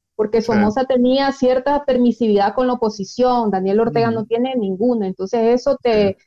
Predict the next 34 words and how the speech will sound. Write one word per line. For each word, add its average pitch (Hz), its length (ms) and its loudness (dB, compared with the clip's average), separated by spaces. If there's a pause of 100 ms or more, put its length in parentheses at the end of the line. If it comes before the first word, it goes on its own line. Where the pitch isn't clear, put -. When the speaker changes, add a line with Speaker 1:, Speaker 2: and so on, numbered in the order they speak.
(160)
Speaker 1:
te 240 80 2
alarga 226 380 2
más 269 300 2
el 262 120 -2
periodo 240 640 2
posible 269 720 0
para 254 400 0
una, 254 680 0
eh, 214 200 0
revuelta 220 500 0
social 226 480 0
que 233 120 2
logre 220 540 2
al 202 180 0 (100)
fin 226 360 0
deshacernos 214 580 -4
de 220 80 -2
esta 214 180 -6
dictadura. 196 540 -2
Entonces, 214 340 -4 (440)
yo 254 220 2
sinceramente 285 800 0
no 247 160 0
quiero 226 200 0
ser 208 220 -4
pesimista, 214 800 0
pero 196 580 2
no 214 220 2
veo 226 260 2
una 226 180 -2
salida 208 520 2
a 180 240 -8
corto 202 420 -6
plazo. 180 400 -6